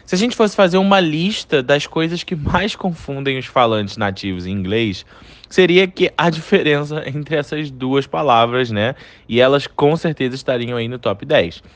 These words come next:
tá? Isso acontece principalmente pelo fato de que essas duas expressões, elas não só são muito parecidas nos sentidos,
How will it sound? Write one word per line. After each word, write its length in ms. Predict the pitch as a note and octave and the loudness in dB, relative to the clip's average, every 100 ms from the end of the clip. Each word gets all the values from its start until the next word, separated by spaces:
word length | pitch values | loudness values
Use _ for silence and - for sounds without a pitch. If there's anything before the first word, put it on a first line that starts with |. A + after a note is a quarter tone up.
| _ | _
tá? 260 | - G2+ A2+ - - - - | 0 0 0 -6 -20 -20 -8
Isso 180 | - A#3+ | -2 0
acontece 560 | C#4 B3+ G#3+ E3+ F#3 G3+ | 2 2 4 4 2 -2
principalmente 600 | - G3+ F#3+ F#3+ F3+ - | -2 -2 0 0 0 -2
pelo 200 | F#3 F#3 | -2 -2
fato 400 | - C#3 C3 C#3 | 0 2 2 0
de 120 | C3+ | -10
que 160 | C3+ B2+ | -4 -2
essas 300 | C3 C#3+ C3+ | -2 -6 -4
duas 280 | D#3+ G#3 | -2 -2
expressões, 680 | G#3+ - F#3 F#3 D3 C3+ C#3+ | -4 -8 -6 -6 -4 -4 -2
elas 360 | C#3+ C#3 C#3+ C3 | 0 2 0 -2
não 260 | E3+ A#3+ | -2 -2
só 440 | C#4 - D3+ G#2 F#2 | -2 0 2 2 0
são 300 | - E3 D#3+ | -4 -2 0
muito 460 | D3+ C#3+ G3 A#3+ G3 | -2 -2 -2 -2 -4
parecidas 680 | - B2+ A2+ - G#2+ F#2+ G2 | -2 -2 -4 -10 -8 -8 -8
nos 160 | C3 | -10
sentidos, 600 | - F#3+ - C3+ C3+ F3 | -8 -8 -4 -2 -2 -6